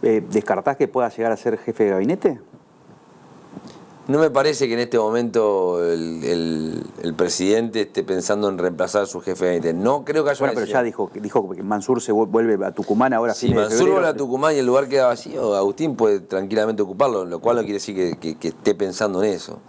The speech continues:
Speaker 2: Mirá, eh, yo lo he, lo he hablado mucho con él últimamente, lo, lo venimos charlando bastante seguido. No hay para nosotros adhesión a un proyecto político en función del lugar que ocupamos institucionalmente.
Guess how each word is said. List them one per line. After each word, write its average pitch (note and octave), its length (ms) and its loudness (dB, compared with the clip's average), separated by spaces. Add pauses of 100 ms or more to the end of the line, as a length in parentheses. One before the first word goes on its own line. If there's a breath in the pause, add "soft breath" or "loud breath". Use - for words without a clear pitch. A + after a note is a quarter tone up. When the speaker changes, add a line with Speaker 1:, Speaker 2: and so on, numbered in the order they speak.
(580 loud breath)
Speaker 2:
Mirá, A2+ 400 0 (140)
eh, F#2 180 -8
yo A2+ 140 2
lo D#3+ 120 4
he, D3 140 4
lo B2+ 140 -2
he C#3 80 4
hablado C#3+ 260 2
mucho B2+ 320 -4
con A2+ 140 0
él C3 160 0
últimamente, A#2+ 560 0
lo, G#2+ 240 2
lo F#2+ 120 -2
venimos G#2+ 360 0
charlando G2+ 460 0
bastante G2+ 360 -4
seguido. A2+ 680 0
No C3+ 380 2
hay G3+ 380 -2 (800 loud breath)
para A2 240 2
nosotros D3+ 840 0
adhesión G#2+ 680 2
a A2+ 40 0
un A2 80 -2
proyecto G#2+ 460 -2
político A#2+ 420 0
en G2+ 80 -2
función G2+ 300 -2
del G#2 80 2
lugar G#2 240 4
que F#2+ 40 -10
ocupamos G#2 540 -4
institucionalmente. E2 880 -6